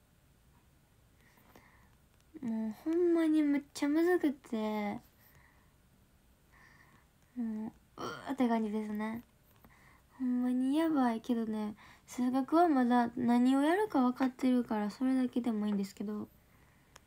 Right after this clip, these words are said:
もう他のやつはね、ほんまにな、今何やってるかすらも全然分からんようなやつがあるんで、終わり。頑張ります、ほんまに。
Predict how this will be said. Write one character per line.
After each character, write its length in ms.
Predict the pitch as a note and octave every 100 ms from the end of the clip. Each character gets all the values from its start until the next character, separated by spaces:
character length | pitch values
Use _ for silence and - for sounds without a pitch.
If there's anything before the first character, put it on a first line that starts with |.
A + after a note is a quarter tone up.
| - - - - - - - - _ _ _ _ _ -
も 160 | A3+
う 20 |
他 420 | A3 A#3 A#3 - D4+
の 160 | C4+
や 140 | A#3 G#3+
つ 160 | -
は 200 | A3+ G#3+
ね、 360 | G#3 G#3+ G#3 G3+ - _
ほ 80 | A3+
ん 140 | A3+ A3+
ま 120 | A#3+
に 480 | A#3+ A#3 G#3+ G#3 G#3
な、 160 | A3+ -
今 180 | A#3+ A3
何 320 | G#3 B3+ C#4
や 100 | D#4
っ 80 | -
て 100 | -
る 140 | A4 G#4+
か 120 | B3
す 120 | -
ら 180 | A#3+ G#3+
も 120 | G3+
全 180 | G#3+ B3
然 100 | B3
分 120 | B3
か 100 | B3+
ら 80 | B3
ん 60 |
よ 60 | A#3+
う 40 |
な 80 | A3
や 80 | G#3
つ 100 | G#3
が 140 | G#3+
あ 60 | G#3
る 120 | G#3+
ん 140 | G#3+ G3+
で、 260 | G#3 G#3 - _ _ _ _ - - _ _
終 80 | B3+
わ 200 | B3+ B3
り。 300 | B3 A#3+ A#3 -
頑 220 | A#3+ A#3+
張 100 | A#3+
り 120 | A#3 A3+
ま 180 | A3
す、 100 | A3+ G#3+
ほ 60 |
ん 160 | G3 F#3+
ま 100 | F#3+
に。 200 | F#3